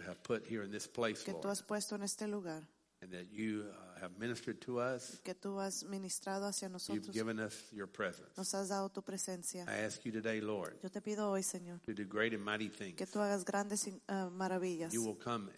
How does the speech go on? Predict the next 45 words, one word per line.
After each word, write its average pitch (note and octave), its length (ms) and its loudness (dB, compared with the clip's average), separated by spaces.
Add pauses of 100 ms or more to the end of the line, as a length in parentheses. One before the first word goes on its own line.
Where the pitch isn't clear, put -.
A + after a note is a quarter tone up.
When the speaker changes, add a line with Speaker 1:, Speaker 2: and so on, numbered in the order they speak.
Speaker 1:
and F#2+ 120 -14 (240)
be A#2 140 2
with G#2+ 220 0
us, - 320 -8 (280)
Speaker 2:
y F#3+ 120 -4
que G3 240 2
tú G#3+ 160 0
estés G#3+ 360 2
con A3 140 0
nosotros, F#3 520 -2
Speaker 1:
that - 180 -6
you A#2 100 2
will G2+ 100 2
minister G#2+ 440 0
to G2+ 200 -4
us F#2 160 -4
today, - 300 -4
Speaker 2:
que G3 100 0
tú G3+ 140 -2
puedas G#3+ 300 4
ministrar G3+ 500 0 (300)
a G3+ 60 2
Speaker 1:
that G#3 80 2
Speaker 2:
nosotros, G#2 520 0
Speaker 1:
we'll G2+ 140 0
know G#2+ 160 2
you G#2+ 160 0
better. F#2 320 0 (160)
Speaker 2:
que G3+ 100 -8
te - 80 -8
podamos G3+ 400 -2
conocerte G3+ 500 -4
Speaker 1:
In G#3 60 2
Speaker 2:
mejor. G3+ 280 0
Speaker 1:
Jesus' - 260 -8
name. - 100 -18 (100)
Speaker 2:
En F#3+ 120 0
el F3+ 120 4
nombre F#3+ 200 4
de G3 100 4
Jesús. F3+ 500 4
Speaker 1:
Amen. A#2 220 6 (100)
Speaker 2:
Amén. E3+ 360 2
Speaker 1:
Amen. A2 420 0
Speaker 2:
Amén. D#3 400 0